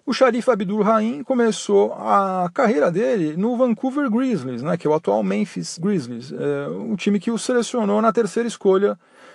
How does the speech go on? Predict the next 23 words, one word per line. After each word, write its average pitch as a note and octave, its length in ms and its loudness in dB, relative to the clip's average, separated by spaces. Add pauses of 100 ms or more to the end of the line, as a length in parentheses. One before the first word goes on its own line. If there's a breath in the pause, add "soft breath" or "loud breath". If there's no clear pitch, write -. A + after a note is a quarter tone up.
(120 loud breath)
do G#3 220 2
draft F3+ 400 4
de, F3+ 100 -6
de F#3 400 -2
mil F#3+ 140 2
novecentos G3+ 280 -2
e G#3 60 0
noventa G3+ 260 0
e B3+ 80 -4
seis. - 640 -2 (320)
Aí C#4+ 160 4
ele A#3 300 -2 (140)
foi F3+ 260 4
pro B3 180 -2
Hawks, B3 440 2
brilhou D#3+ 400 4
muito E3+ 440 -4
lá C#3+ 160 0
no, D3+ 580 -4
no D3+ 120 -6
Hawks, - 340 0
teve C#3 200 -6
a, C#3+ 40 -2